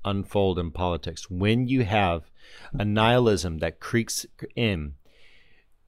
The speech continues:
they're seeking to tear something down. What will be erected? If we look at history, after you go to a post-Christian era,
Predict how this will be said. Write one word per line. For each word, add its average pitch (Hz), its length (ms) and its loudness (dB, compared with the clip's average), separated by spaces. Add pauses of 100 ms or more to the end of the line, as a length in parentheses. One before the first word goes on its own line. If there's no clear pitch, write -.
(120)
they're 113 260 6
seeking 127 840 2
to 110 100 -6
tear 90 960 0 (240)
something 101 760 0 (120)
down. 78 560 0 (140)
What 98 460 4
will 120 140 4
be 110 280 2
erected? 98 840 2 (280)
If 113 160 0
we 131 80 6
look 165 180 4
at 156 120 4
history, 113 560 0 (680)
after 123 400 2
you 143 140 6
go 135 160 6
to 110 140 6
a 95 40 6
post-Christian 147 960 2
era, 123 440 4